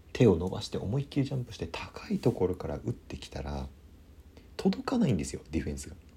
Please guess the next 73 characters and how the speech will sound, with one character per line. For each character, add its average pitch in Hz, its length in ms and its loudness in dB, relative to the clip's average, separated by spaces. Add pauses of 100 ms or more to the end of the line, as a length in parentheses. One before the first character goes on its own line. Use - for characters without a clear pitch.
(1200)
そ - 140 0
う - 40 4
い - 20 4
う - 20 -2
人 - 140 0
も 73 100 0
い 67 40 -2
る 64 100 -4
と。 - 80 -14 (420)
で、 135 60 0
届 202 380 -2
か 240 60 -4
な 247 120 -2
い 143 60 -4
と - 80 -12
こ 139 100 -10
か 110 100 -4
ら 98 80 -6
と - 180 -4
ん 160 80 -2
で 147 60 0
も 151 140 -2
な 147 100 0
い 101 80 2 (320)
球 - 100 -6
の 123 120 0
速 117 180 -2
さ - 120 -10
の 82 80 -8
シ - 160 -4
ュ - 20 2
ー 95 40 0
ト - 140 -10
を 76 60 -6
打 85 60 -6
た - 140 -4
れ 98 60 -2
た - 120 -8
ら、 73 240 -8 (1040)
入 277 140 0
っ - 100 -6
ち - 120 -6
ゃ - 40 -6
う - 60 -6
よ 147 80 -8
っ - 40 -14
て。 - 140 -20 (1000)
こ 233 220 0
れ 285 160 2
が 254 300 0 (640)
基 - 200 0
本 160 260 0
的 147 300 0
に 151 180 2
ハ - 180 -2
ン 135 120 4
ド 135 100 4
ボ 123 180 2
ー - 20 2
ル 90 100 -2
の 85 180 -6
最 123 280 0
強 131 240 2
の 127 180 2
オ 78 40 0
フ - 120 -6
ェ 78 80 -2
ン 76 40 -8
ス - 140 -6
な 71 80 -2
ん 69 60 -6
で 69 100 -12
す。 - 140 -20